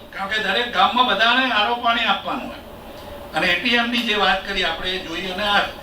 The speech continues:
જો બીજી વસ્તુ સૌથી અગત્યની એમની મુ-, મુખેથી જે સાંભળી એ કે સ્પોર્ટ્સ એ બહુ સૌથી અગત્યનું છે.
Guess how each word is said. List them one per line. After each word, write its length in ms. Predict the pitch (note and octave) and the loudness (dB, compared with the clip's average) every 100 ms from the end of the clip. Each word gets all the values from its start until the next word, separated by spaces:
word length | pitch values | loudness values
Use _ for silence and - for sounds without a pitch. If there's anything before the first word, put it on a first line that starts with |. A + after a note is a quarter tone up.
| - - - | -14 -14 -4
જો 180 | F#3+ G#3+ | 0 2
બીજી 280 | F#3+ F#3+ A3+ | 0 -2 0
વસ્તુ 340 | G#3+ - G#3 | 0 0 -2
સૌથી 320 | - F3+ - | -2 0 0
અગત્યની 460 | G#3+ G3+ G3+ G3+ F#3+ | 0 0 0 0 -2
એમની 280 | E3 F3 F3+ | -4 -4 -6
મુ-, 440 | D#3 D3+ - - | -6 -8 -10 -6
મુખેથી 500 | C#3+ D3+ G#3+ A3 A3+ | -4 0 2 2 0
જે 140 | F#3 | -2
સાંભળી 440 | E3+ D#3+ D#3 E3+ D#3+ | 0 0 0 0 0
એ 220 | D#3+ - - - - - | -2 -4 -10 -12 -12 -2
કે 100 | A3+ | 0
સ્પોર્ટ્સ 460 | G#3+ - A3+ C#4+ B3+ | 0 4 4 4 2
એ 40 | C4 | 0
બહુ 180 | G#3+ | 0
સૌથી 300 | F#3 E3+ E3 | 2 0 0
અગત્યનું 580 | D#3 C#3 C3 A#2 G#2 G2 | 0 0 -4 -4 -6 -6
છે. 240 | - - | -8 -10